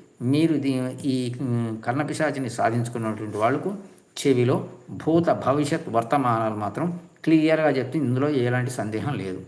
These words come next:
అయితే ఈ సాధకులు కేవలం ఈ మీడియా మాధ్యమాల్లో చేసేటటువంటి సాధకులను భయపెట్టి భయభ్రాంతులకు గురి చేసి రకరకాలైనటువంటి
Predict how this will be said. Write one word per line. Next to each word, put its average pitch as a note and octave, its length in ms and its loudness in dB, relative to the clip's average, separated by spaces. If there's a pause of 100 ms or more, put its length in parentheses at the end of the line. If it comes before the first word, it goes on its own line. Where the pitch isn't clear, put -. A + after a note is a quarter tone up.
(340)
అయితే A2+ 540 2 (480)
ఈ E3 140 4
సాధకులు D3+ 1040 4 (540)
కేవలం D3+ 720 2 (280)
ఈ C#3+ 120 6
మీడియా D3 580 6
మాధ్యమాల్లో C3+ 1040 2 (320)
చేసేటటువంటి F3 640 4
సాధకులను C#3+ 540 2
భయపెట్టి B2 920 2
భయభ్రాంతులకు C#3+ 580 2
గురి A#2+ 240 0
చేసి A2+ 400 0 (260)
రకరకాలైనటువంటి C3+ 1400 0